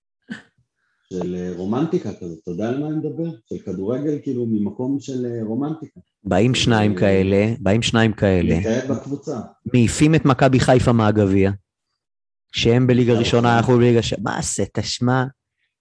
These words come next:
Speaker 1: תקשיבו, זה, זה גם אנשים לא זוכ-, לא מבינים.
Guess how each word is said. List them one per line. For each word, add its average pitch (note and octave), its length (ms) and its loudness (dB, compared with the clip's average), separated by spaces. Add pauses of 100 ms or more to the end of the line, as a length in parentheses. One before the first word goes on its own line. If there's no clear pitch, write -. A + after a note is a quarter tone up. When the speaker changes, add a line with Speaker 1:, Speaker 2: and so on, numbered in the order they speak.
(480)
Speaker 1:
תקשיבו, D3+ 420 -2
זה, G2+ 220 -4
זה G#2+ 160 -4
גם C#3+ 140 0
אנשים C#3 340 -4
לא - 60 -2
זוכ-, A2+ 280 -12
לא A#2+ 60 -4
מבינים. G#2+ 560 -4